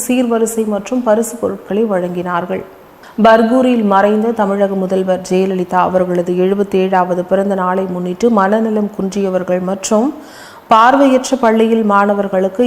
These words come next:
இனிப்புடன் மட்டன் பிரியாணி விருந்து வழங்கப்பட்டது. பர்கூரில் உள்ள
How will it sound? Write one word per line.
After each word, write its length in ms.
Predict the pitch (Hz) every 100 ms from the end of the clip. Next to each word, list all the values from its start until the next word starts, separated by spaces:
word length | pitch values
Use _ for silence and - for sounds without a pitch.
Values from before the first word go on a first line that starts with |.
| 208
இனிப்புடன் 500 | 208 220 - 202 226 226
மட்டன் 320 | 196 226 254 208
பிரியாணி 400 | 202 196 190 185
விருந்து 260 | 180 196 247 208
வழங்கப்பட்டது. 640 | 180 180 175 185 180 - - - - - - 202
பர்கூரில் 540 | 202 214 254 247 233
உள்ள 140 | 214